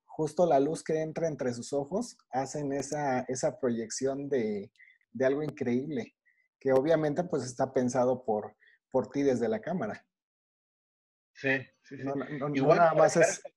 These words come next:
Speaker 1: no nada más es poner, perdón, no nada más es poner la mano donde sea, es en el lugar indicado donde pasa la luz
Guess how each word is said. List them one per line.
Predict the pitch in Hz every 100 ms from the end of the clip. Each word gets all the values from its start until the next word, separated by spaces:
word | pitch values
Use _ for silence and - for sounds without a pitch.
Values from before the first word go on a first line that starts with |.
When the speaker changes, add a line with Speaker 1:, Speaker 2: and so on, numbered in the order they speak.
| - _ _ - - - -
Speaker 1:
no | 151
nada | 170 175
más | 170 165
es | 180
poner, | - 151 151 156
perdón, | - 143 147 131
no | 143
nada | 160 156
más | 147
es | 156 143
poner | 151 151 151
la | 143
mano | 143 156 156
donde | 135 113 117
sea, | 165 170 113
es | 127 165
en | 160
el | 131
lugar | 120 139 170 190 -
indicado | 143 123 127 131 143 190
donde | 185 123 117
pasa | - 143 147 151
la | 143
luz | 123 143